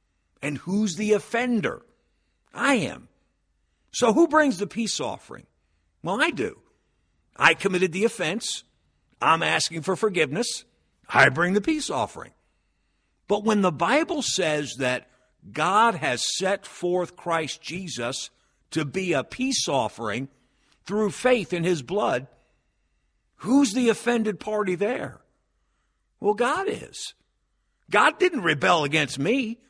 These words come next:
I've rebelled against God. I didn't create him. He created me. God didn't break my laws.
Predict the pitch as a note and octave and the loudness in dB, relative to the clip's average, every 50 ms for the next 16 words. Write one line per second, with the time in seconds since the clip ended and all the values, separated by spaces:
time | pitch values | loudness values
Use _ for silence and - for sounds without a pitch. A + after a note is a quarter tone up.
0 | _ _ _ _ _ _ - - F#3+ C4 D4 G#3 G3+ E3+ C#3 D3+ D3+ D#3+ D#3 F3 | _ _ _ _ _ _ -2 2 4 4 4 4 2 0 2 0 0 0 -2 -2
1 | D#3 F#3+ G#3+ A3 G#3 - - - C3+ D#3+ - - - - - _ _ _ _ _ | -2 0 -2 -2 -4 -8 -4 -4 -4 -2 -2 -4 -6 -10 -16 _ _ _ _ _
2 | _ _ _ _ _ _ _ _ _ _ _ _ - D#3 A#3+ D#4 E4 E4+ D#4+ C4+ | _ _ _ _ _ _ _ _ _ _ _ _ 0 4 6 6 6 6 4 2
3 | - - G3+ G#3 G3 F#3+ F#3 F3 D#3 G#2+ F#2+ D3 G#3 D4+ - A#3 F#3+ A3 - _ | -2 -2 -4 -2 0 2 2 2 0 0 -2 0 0 0 0 -2 -4 -6 -8 _
4 | _ _ _ _ _ _ _ _ _ _ - - A#3 C4+ - - - A3+ A3 G#3+ | _ _ _ _ _ _ _ _ _ _ -4 0 0 0 0 0 -2 -2 0 0
5 | A#3+ C4 B3 C4 G#3+ B3 C4+ E4+ G#4 E4 F#3 - - _ _ _ _ _ _ _ | 0 0 0 0 0 2 0 0 0 -4 -8 -10 -14 _ _ _ _ _ _ _
6 | _ _ _ _ _ _ _ _ _ _ - - F#3+ A3 C4 D#4+ D4 C4+ D#4+ D4+ | _ _ _ _ _ _ _ _ _ _ -6 2 4 6 6 6 6 6 2 4
7 | C4 A#3 D#3+ G3+ F#3 E3 A2 A2+ A#2 B2+ F3+ C4+ G#3 E3+ C#3 B2+ B2 C#3 G#3+ D4+ | 4 4 6 6 6 6 4 2 2 4 4 4 4 2 4 4 4 4 2 -2
8 | - - - | -6 -10 -12